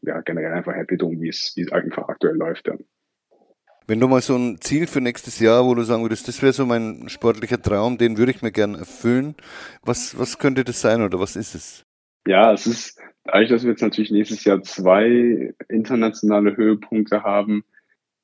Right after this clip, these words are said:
Speaker 1: habe ich mir für mich persönlich, ich sag mal, meine, meine Wunschvorstellung fürs nächste Jahr wäre natürlich eine Europameisterschaftsmedaille und dann im besten Fall, ähm, ja, dann auch ins Olympiafinale zu kommen.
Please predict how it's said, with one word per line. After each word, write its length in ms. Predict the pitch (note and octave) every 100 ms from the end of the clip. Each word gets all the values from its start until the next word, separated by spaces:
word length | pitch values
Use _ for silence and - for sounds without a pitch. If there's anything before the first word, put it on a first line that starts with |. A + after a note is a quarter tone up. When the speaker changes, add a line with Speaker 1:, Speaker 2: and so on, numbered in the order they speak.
| -
Speaker 1:
habe 220 | A2+ C3
ich 80 | B2+
mir 120 | B2+
für 140 | -
mich 200 | A2+ B2
persönlich, 480 | - A#2+ A2+ A2+ A2
ich 60 | G2+
sag 80 | G#2+
mal, 60 |
meine, 300 | G#2 G#2 G2 -
meine 340 | F#2+ G#2+ G2+
Wunschvorstellung 720 | A#2 C3+ - A#2+ - G#2+ A2+
fürs 240 | G#2+ F#2+ -
nächste 360 | G2 - -
Jahr 240 | F#2+ F#2 F2+
wäre 380 | F2+ F2+ F#2 F#2 _
natürlich 560 | F2+ F2+ - G#2+ G#2 F#2
eine 360 | F#2+ F#2 F#2 -
Europameisterschaftsmedaille 1500 | F2+ F#2+ G#2+ G2 G2+ - G#2+ - - G2 F2+ G2 G#2+ A2 A#2 - - - _
und 160 | F2 F2+
dann 120 | F#2+
im 60 | F#2+
besten 300 | F#2+ - G2+
Fall, 580 | - G2 F#2+ F#2+ F#2 F2+
ähm, 380 | F2+ F#2 F#2+ F#2+ _ -
ja, 260 | F2+ F2
dann 180 | G2 F2
auch 140 | F#2
ins 260 | G2 F#2 -
Olympiafinale 680 | F2+ G#2 F#2+ - F2 F#2 F2+
zu 120 | -
kommen. 340 | - F#2+ G#2